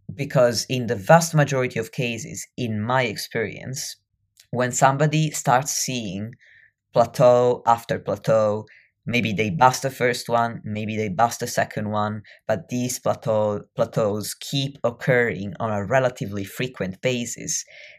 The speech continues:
This isn't because all of a sudden their metabolic rate is dropping so fast that every two weeks they need to lower their calories in order to keep fat loss going. This could happen to some people, but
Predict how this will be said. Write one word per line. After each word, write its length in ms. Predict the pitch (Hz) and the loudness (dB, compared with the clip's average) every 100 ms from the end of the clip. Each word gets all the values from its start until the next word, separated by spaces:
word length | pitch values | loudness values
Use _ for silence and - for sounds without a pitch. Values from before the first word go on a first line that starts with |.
| _ | _
This 120 | 127 | 0
isn't 320 | 151 196 170 | 2 2 0
because 420 | - 151 156 139 - | 0 2 4 2 0
all 240 | 127 143 | 0 2
of 80 | 139 | 4
a 80 | 117 | 2
sudden 560 | - 120 113 113 113 104 | 4 4 4 2 -2 0
their 380 | 107 104 101 - - | 2 2 0 -8 -10
metabolic 640 | 117 117 117 120 131 123 - | -6 -2 4 6 6 2 -2
rate 280 | 110 113 113 | 0 0 -4
is 220 | 107 - | -8 -6
dropping 520 | - 120 117 113 101 | 2 2 2 -6 -6
so 300 | 98 - 143 | -4 2 4
fast 460 | 131 143 127 87 - | 4 2 2 2 -4
that 140 | 113 | -2
every 260 | 82 117 110 | 0 0 -4
two 260 | - 156 135 | -2 2 2
weeks 420 | 110 - - - | 0 -6 -4 -4
they 120 | 107 | -2
need 220 | 104 107 | -4 -6
to 140 | - 104 | -8 -4
lower 420 | 98 107 117 107 | 0 2 2 0
their 200 | 92 80 | -2 -6
calories 580 | - 113 110 80 82 101 | 2 4 4 0 -6 -6
in 100 | 101 | -6
order 260 | 95 92 | -4 -6
to 160 | 92 - | -8 -12
keep 220 | - - | -10 -12
fat 260 | - 95 - | -4 -4 -2
loss 280 | 92 78 - | -8 -10 -6
going. 560 | 123 107 - - 139 - - - _ _ _ | -4 -4 -6 -12 -14 -16 -20 -20 _ _ _
This 220 | - 143 | 2 2
could 160 | - 123 | 2 2
happen 340 | 120 120 104 98 | 2 2 -2 -6
to 100 | - | 0
some 320 | 165 160 147 | 6 6 4
people, 480 | - - 110 - - _ _ _ _ _ | -4 -10 -10 -10 -16 _ _ _ _ _
but 480 | 117 107 - - - | 2 2 2 -4 -4